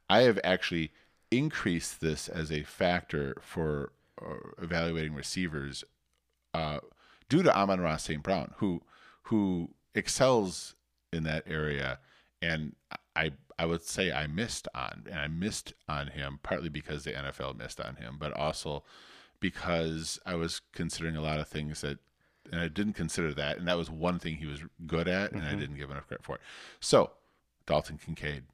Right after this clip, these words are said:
Speaker 2: Yeah.
Speaker 1: Yeah, has that.
Speaker 2: He does. He's, he's got very good body control. I saw a lot of sweet catches where he was reaching up over his head at full speed, just kept his speed, kept his balance.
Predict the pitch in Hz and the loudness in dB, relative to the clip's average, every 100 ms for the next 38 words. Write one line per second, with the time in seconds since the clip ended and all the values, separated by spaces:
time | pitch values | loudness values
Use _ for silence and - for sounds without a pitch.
0 | _ - 95 110 90 - _ 69 67 - | _ -8 -2 -2 -4 -14 _ -8 -8 -6
1 | - 87 - 67 - _ _ - - 120 | 2 2 4 -2 -4 _ _ -12 -2 2
2 | 123 117 - - 95 - - - 98 - | 2 0 -2 -8 -10 -10 -12 -8 -8 -2
3 | 90 - 92 95 90 90 85 85 82 87 | -2 0 0 0 0 -2 0 -2 -4 -6
4 | 85 90 82 98 - 101 87 85 82 - | -6 -2 2 2 2 2 4 2 0 -2
5 | 87 80 90 87 - 87 71 - - 82 | -4 -4 -2 -2 -2 -4 -4 -6 -6 -2
6 | 82 85 82 - - - 92 113 - 107 | -2 -2 -2 -4 -6 -6 -2 0 0 0
7 | 101 - 92 92 87 98 92 90 - 92 | 0 4 2 2 0 0 0 0 0 -2
8 | 87 - 95 92 92 82 90 - - 98 | 0 -4 -2 0 0 -2 -6 -6 -4 -4
9 | - - 98 - - 92 92 85 - 92 | -4 -6 -4 -4 -4 -2 0 -2 -4 -4
10 | 98 85 90 85 85 87 - | -4 0 0 2 0 -4 -8